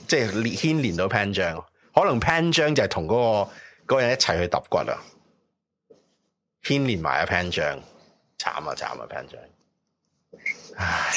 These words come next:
諗住一個低微嘅職位，mon 下啲咁嘅網台仔，點知就牽連埋入去咯。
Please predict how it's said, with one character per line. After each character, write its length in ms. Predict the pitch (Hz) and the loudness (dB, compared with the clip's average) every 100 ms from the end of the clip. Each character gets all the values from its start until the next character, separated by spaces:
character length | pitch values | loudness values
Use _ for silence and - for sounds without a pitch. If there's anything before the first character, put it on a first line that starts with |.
| - | -2
諗 220 | 87 139 | 0 2
住 100 | 165 | 2
一 80 | 127 139 | 2 2
個 160 | 123 | 2
低 380 | 113 131 151 156 | 2 2 4 2
微 200 | 143 82 | 2 2
嘅 100 | 104 | 2
職 160 | 110 127 | 2 2
位， 280 | 107 92 95 | 2 4 4
mon 280 | 120 127 123 | 4 4 4
下 180 | 98 | 2
啲 240 | 104 120 110 | 2 2 4
咁 100 | 107 | 2
嘅 60 | |
網 180 | 98 80 | 2 2
台 200 | 95 78 | 2 2
仔， 340 | 71 73 85 98 - - - - - - _ - - _ _ _ _ _ | 2 2 2 0 -6 -20 -20 -20 -20 -20 _ -20 -20 _ _ _ _ _
點 180 | 98 107 | 2 4
知 120 | 117 | 4
就 80 | 117 | 2
牽 200 | 110 107 | 4 4
連 160 | 98 | 4
埋 140 | 67 58 | 4 2
入 60 | |
去 100 | 60 62 | 2 0
咯。 140 | 55 | -2